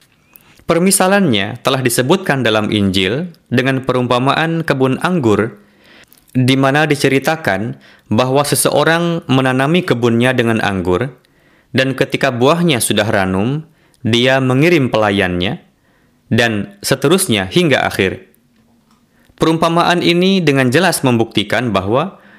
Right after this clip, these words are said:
Allah tidak memandang orang Yahudi dengan pandangan kasih sayang. Kemudian, tanda ketiga membuktikan bahwa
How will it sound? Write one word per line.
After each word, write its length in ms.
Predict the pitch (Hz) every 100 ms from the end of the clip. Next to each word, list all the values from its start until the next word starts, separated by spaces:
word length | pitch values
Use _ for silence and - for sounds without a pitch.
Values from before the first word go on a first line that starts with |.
| _
Allah 460 | - 131 131 170 165
tidak 240 | 131 127 -
memandang 640 | 120 120 143 147 160 160 131
orang 240 | 131 127
Yahudi 560 | 117 120 123 143 147 135
dengan 320 | 120 113 107
pandangan 540 | 143 165 156 139 123
kasih 260 | 110 113 117
sayang. 380 | - 107 92 92 - _ _ _ - _ _ _ _
Kemudian, 720 | - 127 131 135 92 110 147 - _ - -
tanda 320 | 135 143 180 180
ketiga 580 | 147 113 98 92 117 - - -
membuktikan 760 | 156 151 151 - 202 139 110 92
bahwa 500 | 90 92 127 -